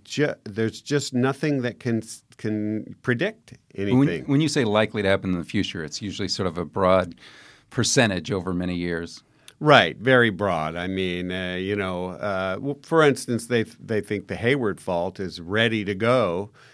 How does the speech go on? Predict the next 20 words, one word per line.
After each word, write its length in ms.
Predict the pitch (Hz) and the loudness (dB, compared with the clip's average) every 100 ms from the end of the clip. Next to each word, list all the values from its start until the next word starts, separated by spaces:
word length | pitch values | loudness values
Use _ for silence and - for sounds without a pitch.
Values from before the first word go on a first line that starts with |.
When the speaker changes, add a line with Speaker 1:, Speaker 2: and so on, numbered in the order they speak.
| _ - | _ -2
Speaker 1:
any 260 | 104 110 | 0 0
time, 640 | 98 117 135 107 73 92 98 _ _ _ | 0 0 2 2 -2 -8 -14 _ _ _
but 160 | 107 - | -4 4
that 220 | 127 131 | 4 4
means 360 | 104 101 104 | 0 0 -2
it 140 | 104 92 | -4 -4
could 180 | 110 85 | -6 -2
go 180 | 95 | -2
tomorrow 720 | 85 - 92 87 85 104 165 160 | -2 -6 -4 -2 0 2 0 -2
or 200 | 117 120 | 2 2
it 80 | 131 | 2
could 140 | 123 | 0
go 240 | 107 107 110 | 2 4 4
in 140 | 104 | 2
Speaker 2:
<laughs> 140 | - 135 | 2 2
Speaker 1:
fifty 240 | 117 127 | 2 2
years 440 | 123 170 123 87 - | 4 6 6 2 -4
from 220 | 101 95 | -4 -2
now. 300 | 87 71 67 | -2 -2 -6
So, 540 | - 107 92 82 82 | -6 -2 -2 -4 -8